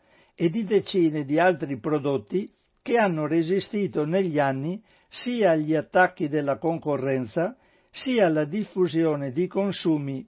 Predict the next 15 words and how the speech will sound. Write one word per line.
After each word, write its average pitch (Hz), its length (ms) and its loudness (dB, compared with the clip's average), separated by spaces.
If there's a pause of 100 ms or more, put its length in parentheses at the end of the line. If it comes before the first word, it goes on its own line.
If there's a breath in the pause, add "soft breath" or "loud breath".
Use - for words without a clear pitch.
più 208 220 2
attenti 147 600 0
e 117 80 0
critici. 135 760 -4 (1800)
Quando 214 380 0
nell'immediato 156 920 0
dopoguerra 139 840 0
Pietro 180 680 0 (380 soft breath)
ebbe 175 340 2
l'idea 156 440 2
di 143 160 -2
usare 160 680 2
nella 151 320 -2
sua 185 300 2
supercrema 151 1000 0